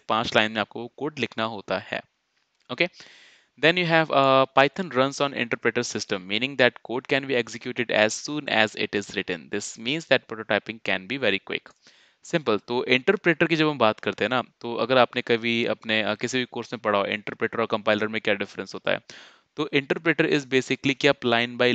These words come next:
line code को एग्जीक्यूट कर सकते हो, ओके। जैसे ही मैंने प्रिंट स्टेटमेंट लिखी, एंटर किया, तो आपका उसका रिजल्ट तुरंत की तुरंत देख सकते हो। यहाँ आप, आप एक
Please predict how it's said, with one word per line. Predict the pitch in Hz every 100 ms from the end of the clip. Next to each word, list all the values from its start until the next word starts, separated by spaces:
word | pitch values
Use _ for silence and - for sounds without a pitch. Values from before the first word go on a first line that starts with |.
| 110
line | 107 113 117 -
code | 117 110
को | 127
एग्जीक्यूट | 113 104 110 - 110 -
कर | 101
सकते | 92 - -
हो, | 92 - _ _ _ _ _ _ _ _ 110
ओके। | 151 139 - - - _ _
जैसे | 120 117 147
ही |
मैंने | 143
प्रिंट | 139 139 135
स्टेटमेंट | 143 131 135
लिखी, | 135 127 139
एंटर | 120 117 131
किया, | - 127
तो | 127
आपका | 120 -
उसका | 123 -
रिजल्ट | 120 110 120 120 -
तुरंत | 117 107
की |
तुरंत | 120 117 107
देख | 98 -
सकते | 101 -
हो। | 95
यहाँ | 95 120 120
आप, | 131 _ -
आप | 123 139
एक | 123